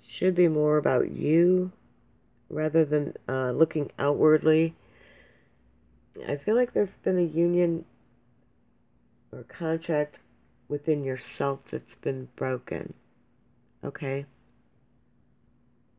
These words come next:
Now, in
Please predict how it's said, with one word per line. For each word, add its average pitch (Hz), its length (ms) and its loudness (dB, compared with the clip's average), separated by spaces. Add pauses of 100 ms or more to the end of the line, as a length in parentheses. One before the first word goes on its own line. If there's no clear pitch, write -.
(1160)
Now, 156 340 0 (480)
in 160 420 2